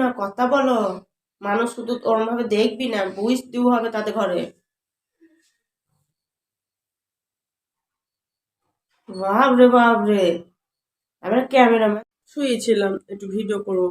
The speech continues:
বলে উঠলাম। কি করে বুঝবা তোমরা ও এখন কেন এত রাত্রিরে সাজগোজ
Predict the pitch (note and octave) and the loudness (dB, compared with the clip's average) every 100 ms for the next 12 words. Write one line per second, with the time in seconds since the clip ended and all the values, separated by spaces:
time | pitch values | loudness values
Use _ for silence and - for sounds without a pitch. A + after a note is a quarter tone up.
0 | F3+ F#3 F#3 F3+ F#3 F#3 F3 - _ _ | 0 2 0 -2 -4 -6 -12 -16 _ _
1 | _ _ A3 G#3+ G#3+ G3+ A3+ A#3 B3 B3+ | _ _ -10 -4 -4 -2 -2 0 0 0
2 | B3 A#3+ A#3+ A#3+ A#3 A3 A3 A3 A3 G#3+ | -2 -4 -4 0 0 0 -2 -12 -10 -10
3 | G#3+ G#3+ G#3 G3+ G3+ G3+ - G3 G3+ G3+ | -8 -10 -10 -8 -8 -8 -14 -6 -4 -4
4 | G#3 G3+ F#3+ G3 | -6 -8 -6 -8